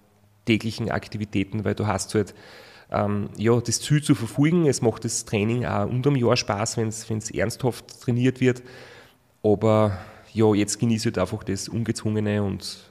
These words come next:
und bin jetzt aber nicht so einer, der nur daheim sitzt, weil das wird recht schnell wieder langweilig.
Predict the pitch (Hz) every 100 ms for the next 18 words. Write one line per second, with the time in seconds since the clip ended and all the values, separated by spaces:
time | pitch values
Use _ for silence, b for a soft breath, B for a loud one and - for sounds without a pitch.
0 | - 101 101 - - - _ 127 123 113
1 | 117 117 - 107 110 107 101 101 110 110
2 | 107 92 95 - 101 - 104 104 B B
3 | B B B B B B _ - 113 -
4 | - 127 123 123 117 - 113 104 113 117
5 | 113 107 B 113 110 113 131 131 107 120
6 | 123 -